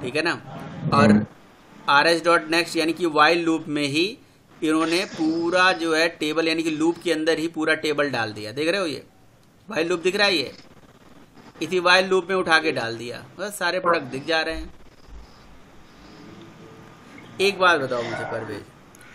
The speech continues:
Speaker 1: तुमने, तुम्हारे एक database में चार सौ product हैं, कितने product हैं? चार सौ। तुमने select star from table name चलाया, while loop चलाया, तो सारे डेटाबेस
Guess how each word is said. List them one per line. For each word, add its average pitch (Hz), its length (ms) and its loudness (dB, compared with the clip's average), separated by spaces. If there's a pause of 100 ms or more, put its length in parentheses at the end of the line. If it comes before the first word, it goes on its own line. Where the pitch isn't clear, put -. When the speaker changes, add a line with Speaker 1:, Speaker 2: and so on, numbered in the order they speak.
(260)
Speaker 1:
तुमने, 180 260 -2 (400)
तुम्हारे 165 340 4
एक 185 140 -4
database 170 480 0
में 180 120 -2
चार 165 220 6
सौ 160 180 -4
product 131 440 -6
हैं, 101 120 -16 (420)
कितने 143 200 -4
product 160 300 -2
हैं? 196 120 -4
चार 131 240 -2
सौ। 104 200 -10 (720)
तुमने 165 200 0
select 170 380 0
star 165 280 4
from 170 180 -2
table 165 300 6
name 165 160 0
चलाया, 165 340 0 (440)
while 160 280 0
loop 170 140 -2
चलाया, 117 420 -4 (460)
तो 156 60 -8
सारे 160 340 2
डेटाबेस 175 520 -2